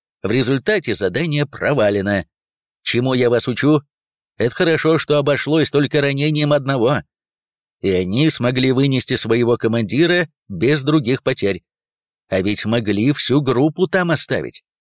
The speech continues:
"Завтра поведу сам", — продолжил капитан. "За меня остаётся командир первого взвода". "Разрешите мне с вами, товарищ гвардии капитан", —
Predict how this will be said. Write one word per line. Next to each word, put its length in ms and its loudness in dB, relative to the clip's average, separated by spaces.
"Завтра 540 -2
поведу 400 0
сам", — 400 -2
продолжил 520 0
капитан. 500 -4
"За 240 -2
меня 440 0
остаётся 640 -2
командир 540 0
первого 440 0
взвода". 600 -2
"Разрешите 600 -2
мне 200 -2
с 100 -6
вами, 240 0
товарищ 400 -2
гвардии 380 -2
капитан", — 460 -4